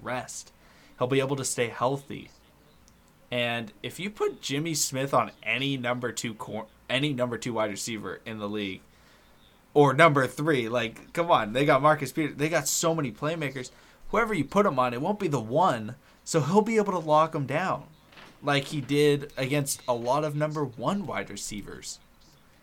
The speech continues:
in his career. And so that's something that's crazy because the depth that they have is unlike any secondary in the N F L.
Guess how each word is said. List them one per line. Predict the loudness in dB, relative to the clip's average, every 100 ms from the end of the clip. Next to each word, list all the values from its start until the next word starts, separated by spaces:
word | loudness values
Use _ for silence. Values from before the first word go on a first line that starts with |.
| -12
in | -10
his | -8 -8
career. | -8 -10 -8 -8 -8 -10 -12
And | -12 -10 -8
so | -6 -4 -4 -6 -8
that's | -6 -6 -6
something | -6 -6 -6 -8
that's | -8 -10 -16 -20 -20 -20 _ -8
crazy | -4 -2 -4 -8
because | -10 -10
the | -8 -10
depth | -8 -4 -4 -4 -16 _ _
that | -12 -6
they | -4 -4
have | -4 -4 -4 -8
is | -14 -12 -6
unlike | -6 -4 -8 -10 -10
any | -8 -6 -8 -10 _ _ _ _
secondary | -8 -6 -4 -6 -6 -4 -6
in |
the | -8
N | -8
F | -10 -8
L. | -8 -10